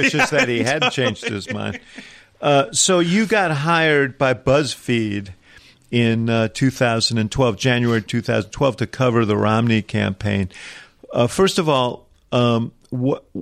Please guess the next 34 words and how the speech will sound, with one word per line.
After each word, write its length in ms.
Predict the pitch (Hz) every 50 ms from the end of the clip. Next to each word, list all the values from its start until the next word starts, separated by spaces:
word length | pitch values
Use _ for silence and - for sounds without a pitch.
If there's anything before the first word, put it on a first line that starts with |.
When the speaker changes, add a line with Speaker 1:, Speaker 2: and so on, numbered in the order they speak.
| - _ -
Speaker 1:
what 400 | 127 127 139 151 156 151 - - -
attracted 640 | 131 123 - - 156 143 139 139 - - 139 120 98
you 120 | 117 120
to 80 | 113 107
BuzzFeed, 800 | 98 - 127 127 131 127 - - - 107 95 95 104 113 - -
which 220 | 123 135 135 - 151
was 200 | 156 147 123 143
a 120 | 143 127
relatively 720 | 131 139 139 139 139 135 131 - 131 123 104 107 113 110 107
new, 440 | 107 110 117 120 123 120 110 104 101 - _ _ _ _ - - - - - - - _ - - -
uh, 440 | 110 110 107 101 101 98 98 101 - - -
presence 440 | - 147 143 131 101 113 120 110 -
on 180 | 117 104 101 95
the 80 | 98
scene? 560 | - - - 131 123 117 110 98 98 101 113 113
Speaker 2:
Very 480 | 117 117 110 120 127 120 117 113 107
new. 160 | 95 98 95 92 -
<laughs> 140 | - - -
Speaker 1:
Yes, 460 | 123 135 151 139 113 104 - - -
Speaker 2:
Yes. 360 | 190 - - - 160 - - 170
Speaker 1:
at 220 | 127 123 123 -
the 80 | 127 113
time. 520 | - - 139 139 131 123 117 107 107 110 120 127 - - - - -
Uh, 640 | 117 117 117 113 113 110 107 107 107 107 107 107 - 202 175 - - _ _ - -
and, 460 | - 120 120 117 120 117 117 120 - - - _ -
uh, 300 | - 123 117 113 113 - - - -
and 200 | 131 135 139 127
did 160 | 151 151 131
they, 260 | 131 165 170 180 180
were 200 | 165 151 151 151
they 140 | 151 160 156
attracted 540 | 160 - - 160 147 143 147 - 143 131 -
to 120 | - 139 131
you 420 | 127 127 131 131 135 135 131 131